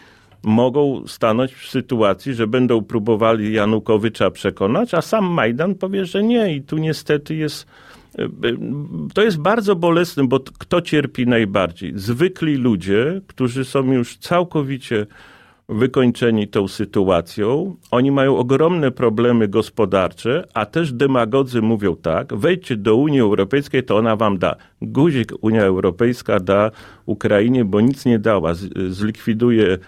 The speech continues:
państwowe gospodarstwa <laughs> rolne, jak w Polsce,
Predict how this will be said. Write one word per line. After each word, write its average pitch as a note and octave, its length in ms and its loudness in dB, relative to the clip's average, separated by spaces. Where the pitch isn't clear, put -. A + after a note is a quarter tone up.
państwowe G#2 560 0
gospodarstwa G#2 800 -2
<laughs> G#2 40 -2
rolne, A#2+ 300 2
jak F2+ 160 -2
w - 100 -18
Polsce, B2 540 0